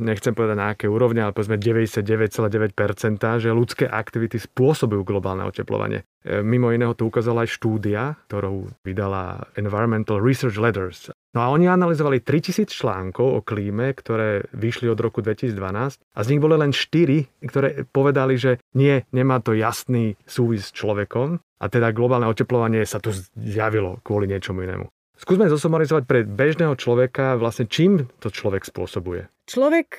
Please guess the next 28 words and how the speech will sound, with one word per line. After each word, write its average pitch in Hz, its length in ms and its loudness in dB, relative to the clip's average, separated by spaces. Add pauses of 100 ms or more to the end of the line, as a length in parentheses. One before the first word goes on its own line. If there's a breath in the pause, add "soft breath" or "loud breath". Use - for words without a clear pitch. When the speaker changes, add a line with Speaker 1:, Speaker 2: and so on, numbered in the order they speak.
(140)
Speaker 2:
spôsobuje 240 1200 2
klimatickú 226 560 -4
zmenu 196 320 -2
tým, 196 400 0
že 190 160 -2
sa 185 240 -2 (160)
snaží 226 640 0 (240)
zlepšiť 247 400 0
svoj 226 240 0
život 196 400 -2
a 180 160 -6
urobiť 226 480 0
svoj 190 320 0
život 196 320 -2
takým 185 320 -2
jednoduchším. 180 640 -4 (240)
Ale 208 560 4
samozrejme, 214 560 2
veď 175 80 -2
kto - 160 -2
by 190 80 -2
sa 185 160 -2
nechcel 185 240 -2
mať 180 160 -2
lepšie 180 320 -2
a 180 80 0
nechcel 175 240 -4
by 170 100 -2